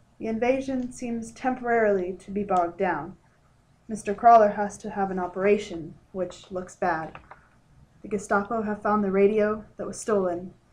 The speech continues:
and Mister Dussel says they'll trace it back and back to the thief, and then it's just a matter of time till they get to us. Everyone is low. Even poor Pim can't raise their spirits.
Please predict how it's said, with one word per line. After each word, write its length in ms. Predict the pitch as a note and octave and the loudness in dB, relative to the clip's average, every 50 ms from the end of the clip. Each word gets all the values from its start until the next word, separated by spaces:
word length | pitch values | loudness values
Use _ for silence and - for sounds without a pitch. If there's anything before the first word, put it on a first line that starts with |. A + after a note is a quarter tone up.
| _ _ _ _ _ - | _ _ _ _ _ -14
and 200 | F#3 F#3 F#3 F3+ | -12 -10 -8 -8
Mister 260 | F#3 F#3+ - - F#3+ | -10 -10 -10 -12 -10
Dussel 360 | F3 F#3+ A3+ A#3 A3+ A3 G3 | -6 -4 -4 -2 -2 -4 -4
says 340 | G3 - G#3 F#3 F3+ F3 F3 | -4 -2 -2 -2 -2 -4 -6
they'll 220 | - - F#3 F#3 F#3 | -6 -6 -6 -6 -6
trace 280 | - G3 F#3+ F#3+ - | -6 -6 -6 -6 -6
it 140 | F#3 - - | -10 -6 -2
back 360 | F#3+ F#3+ G3 G#3 G#3 - - - - | 0 0 0 0 -4 -8 -16 -16 -12
and 220 | G#3+ G3 F#3+ F#3 | -8 -8 -6 -2
back 280 | F#3 G3+ G#3 G#3 G#3 - | 0 0 0 0 -2 -6
to 100 | - A3 | -6 -4
the 140 | F#3+ G3+ G3 | -4 -4 -4
thief, 420 | - - B3 A3+ G3+ F#3+ F#3+ - - _ _ _ _ _ _ _ _ _ _ _ _ _ | -4 -4 -2 -2 -2 -2 -4 -6 -16 _ _ _ _ _ _ _ _ _ _ _ _ _
and 100 | - F#3+ | -6 -2
then 140 | G3 G3 G3 | 0 0 0
it's 160 | G3 G3 - | 0 -2 -4
just 200 | - G#3+ - - | -8 -10 -6 -4
a 40 | G3+ | -2
matter 240 | G3+ G3 G3+ G3 F#3+ | 0 2 2 2 2
of 120 | F#3 F#3+ | 0 -2
time 360 | - - - G#3 G3+ F#3+ F#3 F#3 | -6 -6 -4 -4 -2 -4 -4 -6
till 140 | - F#3+ | -8 -6
they 140 | F3+ F3+ F3 | -6 -6 -6
get 200 | F3 F3 - - - | -4 -6 -8 -8 -8
to 120 | - F#3 | -6 -4
us. 440 | F#3+ F3+ E3+ - - - - - - _ _ _ _ _ _ _ _ _ _ _ _ _ _ _ _ _ _ - | -2 -2 -2 -4 -6 -12 -18 -20 -20 _ _ _ _ _ _ _ _ _ _ _ _ _ _ _ _ _ _ -8
Everyone 360 | - G#3 A3 A3+ G3+ G3+ G3 | -4 0 2 4 4 4 4
is 160 | F#3+ F#3 F#3 | 2 0 0
low. 340 | F#3+ F#3 F3+ F3+ F3+ F3+ F3+ - - _ _ _ - - _ _ _ _ - | 0 0 2 2 0 -2 -4 -8 -16 _ _ _ -20 -20 _ _ _ _ -8
Even 240 | A#3+ B3+ C4+ C4 C4 | -6 -2 -2 -2 -4
poor 240 | - - B3 A#3 | -4 -6 -6 -6
Pim 400 | A#3 A#3 - - A3+ A3+ A3 G3+ | -6 -6 -6 -6 -4 -2 -4 -4
can't 240 | G3 - F#3+ E3+ - | -6 -8 -10 -10 -8
raise 220 | F#3+ F#3 F3+ F3 - | -8 -8 -8 -8 -8
their 140 | F3+ E3+ | -10 -10
spirits. 640 | E3+ - - - F#3 F3+ E3+ E3 F3+ F3 - - | -10 -8 -6 -4 -4 -2 -4 -6 -8 -12 -16 -20